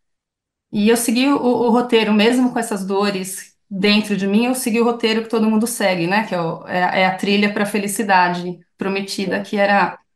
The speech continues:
primeiro, tratar da minha segurança. Então, fui, eu estudei, né? Como, como você falou, eu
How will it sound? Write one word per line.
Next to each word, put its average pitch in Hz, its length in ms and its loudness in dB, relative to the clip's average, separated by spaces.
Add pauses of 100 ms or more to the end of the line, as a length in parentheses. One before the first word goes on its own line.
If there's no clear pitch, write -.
(160)
primeiro, 202 540 2 (380)
tratar 202 300 2
da 202 100 4
minha 196 200 2
segurança. 196 800 0
Então, 165 280 -4
fui, 190 280 -8
eu 185 100 -2
estudei, 220 720 0
né? 196 240 0
Como, 170 220 -6
como 180 180 -2
você 180 140 -6
falou, 175 460 0 (480)
eu 165 640 0